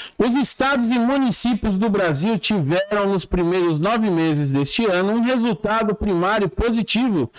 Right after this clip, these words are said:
de noventa e dois bilhões, um vírgula cinco por cento do pib.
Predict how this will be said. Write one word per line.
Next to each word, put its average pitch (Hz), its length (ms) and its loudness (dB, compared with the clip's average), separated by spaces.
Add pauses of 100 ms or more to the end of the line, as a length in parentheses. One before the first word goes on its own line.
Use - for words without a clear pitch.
(320)
de 175 180 2
noventa 247 560 0
e 220 80 0
dois 202 560 0
bilhões, 170 1040 0 (960)
um 294 240 0
vírgula 233 440 0
cinco 208 320 -2
por 208 180 -2
cento 185 260 -2
do 190 120 -2
pib. 147 400 -2